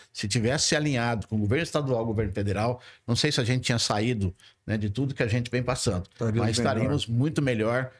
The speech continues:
Speaker 1: do que a gente tá vivendo hoje.
Speaker 2: Entendi. Ô, Fábio, nessa questão aí,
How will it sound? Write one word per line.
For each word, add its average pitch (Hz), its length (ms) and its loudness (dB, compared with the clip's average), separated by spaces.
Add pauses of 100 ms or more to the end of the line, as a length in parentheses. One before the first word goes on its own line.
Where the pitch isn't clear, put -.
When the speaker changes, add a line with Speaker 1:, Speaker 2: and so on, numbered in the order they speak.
Speaker 1:
do - 80 -2
que - 80 -2
a 113 60 0
gente 110 160 0
tá 113 80 0
vivendo 120 400 0
hoje. 78 240 -4 (240)
Speaker 2:
Entendi. 110 560 0 (340)
Ô, 151 80 0
Fábio, 117 340 0
nessa 143 220 0
questão 139 420 0
aí, 117 280 0